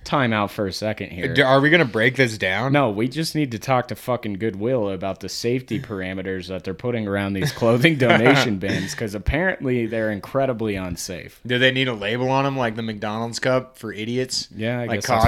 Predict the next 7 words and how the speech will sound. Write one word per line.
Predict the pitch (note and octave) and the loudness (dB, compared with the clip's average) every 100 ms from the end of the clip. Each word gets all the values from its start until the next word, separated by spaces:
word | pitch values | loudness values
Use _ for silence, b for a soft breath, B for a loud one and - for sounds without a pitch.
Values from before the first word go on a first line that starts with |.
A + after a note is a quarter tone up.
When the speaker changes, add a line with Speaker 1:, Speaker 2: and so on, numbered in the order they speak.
| A#2+ | 4
Speaker 2:
"Caution, | A#2+ A#2 | 0 0
Speaker 1:
fair. | - - - - - - A#2 | -2 -4 -14 -20 -20 -10 -2
Speaker 2:
uh, | A2 G2+ F#2+ F2+ - - | 0 0 0 -4 -8 -4
contents | C3 A#2 B2 A#2 G#2+ | 0 0 0 -2 -2
may | A2+ A2+ | -2 2
be | A2+ | 2
hot." | G2+ G2+ B2 | 2 2 2